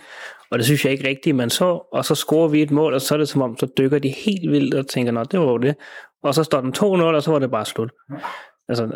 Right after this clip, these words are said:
Speaker 1: men det, jeg mest hæfter mig ved, det var slutningen af kampen. Hvis man skal tage noget med fra kampen, så var det jo ikke så meget, vi scorede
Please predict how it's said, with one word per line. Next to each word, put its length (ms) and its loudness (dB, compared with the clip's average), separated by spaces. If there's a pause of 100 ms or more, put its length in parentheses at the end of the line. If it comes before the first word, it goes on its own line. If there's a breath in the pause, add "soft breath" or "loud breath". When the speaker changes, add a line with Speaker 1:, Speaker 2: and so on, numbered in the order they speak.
(220)
Speaker 1:
men 140 2
det, 60 4
jeg 100 2
mest 300 0
hæfter 320 0
mig 220 0
ved, 120 2
det 100 4
var 60 2
slutningen 500 2
af 100 0
kampen. 380 -2
Hvis 160 0
man 140 0
skal 160 0
tage 140 0
noget 180 4
med 140 4
fra 140 0
kampen, 420 -4
så 100 -2
var 80 2
det 80 2
jo 20 2
ikke 120 0
så 80 -2
meget, 200 2
vi 60 0
scorede 280 0